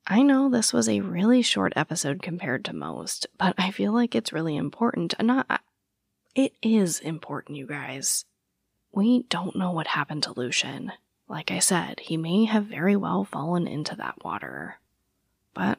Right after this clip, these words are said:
I wasn't going to avoid covering this story just because that's a possibility. Especially because the police really aren't ruling anything out. With this case being so new, it's really hard to know what the police think.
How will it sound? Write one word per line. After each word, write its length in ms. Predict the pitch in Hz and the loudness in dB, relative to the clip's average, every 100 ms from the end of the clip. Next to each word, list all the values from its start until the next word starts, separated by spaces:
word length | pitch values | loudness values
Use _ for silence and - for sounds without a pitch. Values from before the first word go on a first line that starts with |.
| - | -2
I 120 | 190 | 0
wasn't 260 | 214 240 247 | 4 4 6
going 200 | 240 220 | 4 6
to 100 | 180 | 2
avoid 360 | - 147 190 | 2 -2 -2
covering 440 | - 135 151 165 180 | -2 -2 0 0 0
this 160 | 185 | 0
story 480 | - - 165 208 226 | 0 0 0 2 2
just 260 | 214 202 - | 2 -2 -2
because 380 | 220 - 190 | -4 -2 -4
that's 320 | 196 180 202 196 | -4 -6 -2 -4
a 40 | |
possibility. 1000 | - 185 - - 180 208 139 - - - _ _ _ _ _ _ - | -2 -4 -4 -4 -2 -2 -4 -10 -14 -16 _ _ _ _ _ _ -8
Especially 500 | 208 - 170 - 247 | -4 -4 -2 0 0
because 400 | 247 214 - 185 | 0 -4 -2 -2
the 80 | 202 | -4
police 580 | - 151 160 214 - - | -6 -6 -2 0 0 -4
really 240 | 165 233 | 0 4
aren't 200 | 262 247 | 4 2
ruling 320 | 175 175 240 | -2 2 4
anything 360 | 220 175 165 135 | 4 0 -4 -6
out. 480 | 170 180 113 - - _ _ _ _ _ _ _ _ | -6 -6 -8 -12 -14 _ _ _ _ _ _ _ _
With 180 | 196 220 | 2 4
this 220 | 254 233 | 4 2
case 260 | - 143 - | 2 -2 -2
being 240 | 165 160 | -2 -2
so 240 | - 170 147 | -2 -2 -2
new, 380 | 147 139 143 - | -2 -2 -2 -4
it's 260 | 175 - - | -4 -4 -2
really 280 | 175 185 | 0 2
hard 380 | 190 - 160 147 | 2 2 2 2
to 100 | 180 | -2
know 160 | 156 131 | -2 -2
what 140 | - | -2
the 100 | - | -6
police 420 | - - - - | -6 -4 -2 -2
think. 520 | - 60 53 53 - | -2 -6 -8 -12 -14